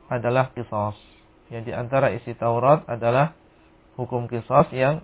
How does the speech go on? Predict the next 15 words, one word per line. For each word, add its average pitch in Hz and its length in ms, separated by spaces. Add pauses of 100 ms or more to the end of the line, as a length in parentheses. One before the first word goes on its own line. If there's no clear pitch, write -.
(140)
berlaku 120 480
untuk 135 400
orang-orang 120 480
Yahudi, 120 320
dan 123 160
ini 127 160
bukan 117 320
berarti 113 480 (880)
bahwa 117 400
qisas 139 400
ini 131 160
hanya 131 480
untuk 113 320
mereka 113 400
saja. 101 320